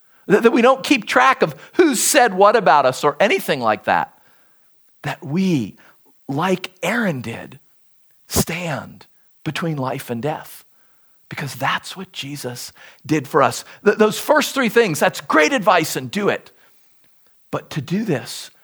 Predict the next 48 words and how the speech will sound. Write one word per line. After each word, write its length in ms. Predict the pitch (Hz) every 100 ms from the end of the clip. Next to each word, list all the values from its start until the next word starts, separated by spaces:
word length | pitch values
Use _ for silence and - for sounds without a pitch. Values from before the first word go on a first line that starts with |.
| _ -
you're 120 | 127
gonna 160 | 131 117
have 260 | 113 -
to 80 | 104
know 160 | 98 92
Christ. 480 | - - - - _ _ _ _ -
You're 180 | 196 214
gonna 160 | 196
have 180 | 175 160
to 60 | 143
meditate 640 | 127 127 127 - 95 92 - -
on 180 | 139 156
him. 140 | 160 147
You're 100 | 214
gonna 140 | 247
have 160 | 208 -
to 120 | 180
ask 240 | 156 -
his 220 | - 226
spirit 540 | - - 185 156 120 - -
inside 500 | - 180 - 170 156
you. 140 | 123 107 -
You 160 | 156 233
can't 360 | - 262 240 - -
naturally 760 | 156 175 160 160 - 165 131 113
do 180 | 101 98
this. 260 | 80 - - -
You 120 | 190
can't 300 | 190 277 254
naturally 440 | 208 220 - 208 175
pray 340 | - 175 175
for 140 | 170
your 140 | 156 131
enemies. 400 | 127 110 87 - -
You 140 | 196 214
certainly 440 | - 339 285 233
can't 320 | - 196 170
naturally 460 | 165 160 - 180 147
do 200 | 156 190
it 120 | 247 - -
when 340 | - 185 175 151
you 160 | 151 202
did 200 | 165 233
it 180 | 202 170
yesterday 580 | 180 - 269 269 294 -
and 180 | 208 196
now 220 | 175 175
they're 260 | 160 160